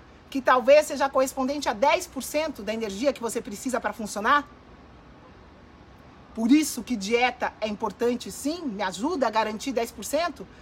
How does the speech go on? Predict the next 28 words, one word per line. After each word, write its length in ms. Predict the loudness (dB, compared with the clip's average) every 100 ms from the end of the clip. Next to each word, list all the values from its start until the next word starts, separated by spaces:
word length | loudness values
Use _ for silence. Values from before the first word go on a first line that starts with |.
| -20 -12
só 160 | -6 -2
que 80 |
ela 140 | 0 2
não 160 | 2
é 80 | 0
prioridade, 760 | -2 -8 -4 0 2 2 -2 -12 -12
não. 460 | 0 4 4 2 -2 -12 -20 -20 -20 -20 -20 -20 -20 -20 -20 -20 -10
Então, 300 | 0 0 0 -4 -20 -20 -20 -20 -20 -16 -4
essa 480 | 0 0 0 -4
consciência 680 | -4 -4 -6 -6 -4 -4 -6
que 60 | -8
você 180 | -8 -8
precisa 220 | -8 -8
ter, 160 | -8 -14 -20 -20 -20 -10
né? 320 | -2 2 2 -2 -20 -10
Que 80 | -4
a 60 | 2
sua 160 | 2
questão 320 | 0 -4 -2
de 80 | -2
hipotiroidismo 600 | -2 -2 0 0 -2 -2
não 160 | 0 2
é 80 | 2
resolvível 840 | 0 -2 -4 0 -2 2 4 4 0 -20 -20 -20 -16
somente 640 | 2 4 4 2 0 -6
com 100 | -4
uma 140 | -4 -2
dieta. 380 | -4 -6 -10